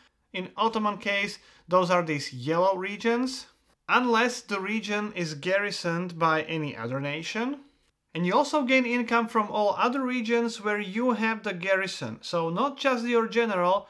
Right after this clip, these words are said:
you must have a garrison there. These striped territories don't provide income, you can gain influence there.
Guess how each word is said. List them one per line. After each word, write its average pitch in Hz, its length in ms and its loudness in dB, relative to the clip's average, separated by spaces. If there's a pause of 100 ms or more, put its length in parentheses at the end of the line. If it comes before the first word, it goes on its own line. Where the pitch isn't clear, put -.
(120)
you 180 140 -2
must 220 320 0
have 226 160 2
a 214 80 0
garrison 190 560 -2
there. - 300 -8 (380)
These 190 400 -4
striped 262 640 0
territories 226 680 0
don't 233 340 2
provide 233 460 2
income, 208 560 0 (200)
you 180 140 -4
can 180 220 -2
gain 160 320 2
influence 165 680 -4
there. 92 380 -12